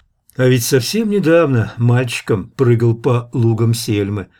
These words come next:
гонялся с камерой за фантомами-упырями. Иван тяжело вздохнул и ткнул кулаком в большой и мягкий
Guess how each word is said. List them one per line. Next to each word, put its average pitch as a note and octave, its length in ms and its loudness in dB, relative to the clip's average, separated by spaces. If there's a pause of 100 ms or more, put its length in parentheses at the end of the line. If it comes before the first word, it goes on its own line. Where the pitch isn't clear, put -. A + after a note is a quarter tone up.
(120)
гонялся A2 560 -2
с - 120 -8
камерой G2+ 560 -6 (200)
за A#2 180 0
фантомами-упырями. G#2 1300 -2 (720)
Иван D3 280 0
тяжело A#2+ 400 2
вздохнул G#2 520 -4 (320)
и D#3+ 120 2
ткнул A2+ 540 0
кулаком G#2+ 480 0
в G2 40 -6
большой B2+ 580 -2 (180)
и A#2 120 0
мягкий G#2 640 -4